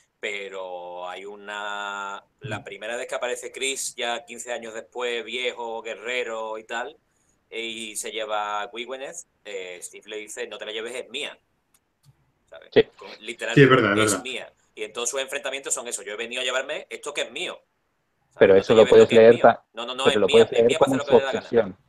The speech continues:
Speaker 3: Pero yo no creo
Speaker 1: Lo
Speaker 3: que
Speaker 1: que
Speaker 3: la
Speaker 1: pasa
Speaker 3: novela
Speaker 1: es
Speaker 3: le dé
Speaker 1: que
Speaker 3: razón.
Speaker 2: Pero es curioso porque hay un fragmento que lo, lo marqué precisamente para, por si surgía este tema, que es, eh, mira, el, el capítulo uno de la segunda parte. Y dice,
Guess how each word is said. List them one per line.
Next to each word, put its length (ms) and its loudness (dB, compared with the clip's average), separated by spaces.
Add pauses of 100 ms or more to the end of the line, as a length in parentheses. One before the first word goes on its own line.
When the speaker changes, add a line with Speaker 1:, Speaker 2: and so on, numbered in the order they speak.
(500)
Speaker 3:
Pero 160 8
yo 120 6
no 140 2
creo 100 8
Speaker 1:
Lo 40 4
Speaker 3:
que 40 4
Speaker 1:
que 40 10
Speaker 3:
la 80 8
Speaker 1:
pasa 80 6
Speaker 3:
novela 220 10
Speaker 1:
es 60 8
Speaker 3:
le 100 6
dé 220 8
Speaker 1:
que 60 0
Speaker 3:
razón. 440 -4 (760)
Speaker 2:
Pero 100 8
es 40 -2
curioso 380 10
porque 220 8
hay 60 12
un 80 10
fragmento 500 8
que 60 10
lo, 140 8
lo 220 2
marqué 320 4
precisamente 460 4
para, 360 0
por 120 -4
si 100 -2
surgía 300 0
este 160 -2
tema, 460 2 (640)
que 100 4
es, 260 -2
eh, 180 0
mira, 220 2
el, 160 -6 (120)
el 260 2 (100)
capítulo 440 8
uno 260 10
de 240 8
la 140 6
segunda 360 6
parte. 380 0 (560)
Y 100 4
dice, 640 0